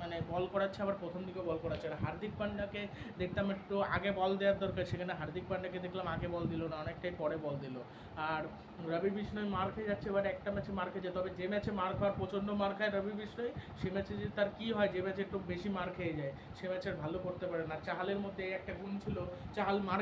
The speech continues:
খেত, but এরকম ওই যে, আহ, শুরুতে ধরো মার খেয়ে গেল, এক ওভারে আঠারো উনিশ রান দিয়ে ফেললো, পরের তিন ওভারে কিন্তু ভালো বল করে কামব্যাক করে, এটা কিন্তু একটা ভালো বোলারের পরিচয়। রবি বিষ্ণয় সেটা পারে না, রবি বিষ্ণয় যে ম্যাচে মার খায় প্রচণ্ড মার খায়, কুলদীপেরও এই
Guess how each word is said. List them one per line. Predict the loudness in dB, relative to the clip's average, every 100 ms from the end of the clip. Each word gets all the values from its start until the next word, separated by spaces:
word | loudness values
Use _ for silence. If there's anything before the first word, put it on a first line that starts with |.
| 2
খেত, | -2 0 6
but | 4 4 -6 -2
এরকম | 4 4 4 0
ওই |
যে, | 0 0
আহ, | 0 -2 -2 -2 -2
শুরুতে | -2 0 0 2 2
ধরো | 2
মার | 2 2 2
খেয়ে | 0
গেল, | 0 0 0 -2 -8 0
এক | 2 4
ওভারে | 6 6 6 2 -2
আঠারো | 0 2 4 4
উনিশ | 0 -2
রান | -2 2
দিয়ে | 2
ফেললো, | 2 0 0
পরের | 0 0 0
তিন | 0
ওভারে | 4 4
কিন্তু | 2 0
ভালো | 0 0 2
বল | 2 2
করে | 0
কামব্যাক | 2 2 2 0 0
করে, | 2
এটা | 2 2
কিন্তু | 0 -2
একটা | -2 0
ভালো | 0 0
বোলারের | 0 0 0 -2
পরিচয়। | -4 -4 -4 -8 -8 -10 0
রবি | 4 6 4
বিষ্ণয় | 2 0 0
সেটা | 0 0
পারে | 2 2
না, | 2
রবি | 2 2
বিষ্ণয় | 2 0 0 -2
যে | 0
ম্যাচে | 0 0
মার | 0 0 2
খায় | 2
প্রচণ্ড | 2 -2 0
মার | 0 -2
খায়, | -2 -2
কুলদীপেরও | 0 0 0 2
এই | 2 2